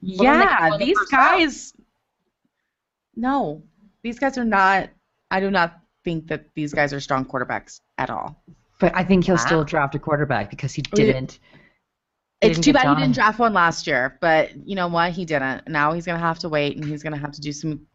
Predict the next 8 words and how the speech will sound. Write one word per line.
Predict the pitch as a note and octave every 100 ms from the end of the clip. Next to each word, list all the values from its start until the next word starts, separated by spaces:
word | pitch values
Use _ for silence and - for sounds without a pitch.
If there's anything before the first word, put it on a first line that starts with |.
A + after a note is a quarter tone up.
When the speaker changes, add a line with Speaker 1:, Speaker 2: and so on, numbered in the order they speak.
| _ - _ -
Speaker 2:
cruddy | F3 D#3 D#3+ E3 - _ _ _ _ _ _ _ -
trades | - D#3+ D3 E3 E3
like | D#3 D3
John | D3 D3+
Elway's | D3+ D3+ D#3+ D#3+
doing | D#3+ E3
this | D3+ D3 -
year | C#3 C#3 C#3+